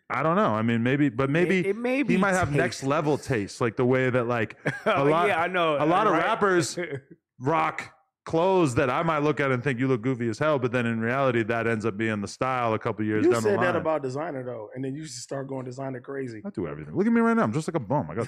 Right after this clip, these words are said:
Speaker 1: Birkenstocks.
Speaker 3: <laughs>
Speaker 1: He got Prada shoes on.
Speaker 2: You,
Speaker 1: You,
Speaker 2: <laughs> you're
Speaker 1: you
Speaker 2: not dressed like a bum. I mean, B-, Balenciaga is making that right now.
Speaker 1: But these are actual
Speaker 3: He's,
Speaker 1: Birkenstocks.
Speaker 3: he's matching with, uh,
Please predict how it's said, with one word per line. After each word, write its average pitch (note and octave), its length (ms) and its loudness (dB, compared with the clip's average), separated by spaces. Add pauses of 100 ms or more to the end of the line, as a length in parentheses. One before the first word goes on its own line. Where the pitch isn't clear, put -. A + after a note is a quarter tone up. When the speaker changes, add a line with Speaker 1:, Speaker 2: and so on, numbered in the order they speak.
(160)
Speaker 1:
Birkenstocks. D#3 840 0 (120)
Speaker 3:
<laughs> F#3+ 120 -4
Speaker 1:
He F#3 80 2
got F#3 180 2
Prada E3 300 0
shoes G#2 340 0
on. F#2 200 -4 (800)
Speaker 2:
You, - 0 -
Speaker 1:
You, - 280 2
Speaker 2:
<laughs> - 60 -4
you're B3+ 80 2
Speaker 1:
you - 140 4
Speaker 2:
not F#4 240 2
dressed G3+ 260 2
like A3 140 2
a F4+ 80 2
bum. A3 340 2
I G3 60 4
mean, G#3 300 2
B-, E3+ 80 -2
Balenciaga A#3+ 840 2
is G#3 180 4
making F3 280 2
that G3+ 100 2
right G#3 300 2
now. A3+ 340 0
Speaker 1:
But A2+ 120 2
these C#3+ 200 4
are C3 60 2
actual B2 280 0
Speaker 3:
He's, G#2 100 0
Speaker 1:
Birkenstocks. B2+ 520 0
Speaker 3:
he's G3 160 -2
matching F3 400 0
with, D3 120 -2
uh, C#3 300 -2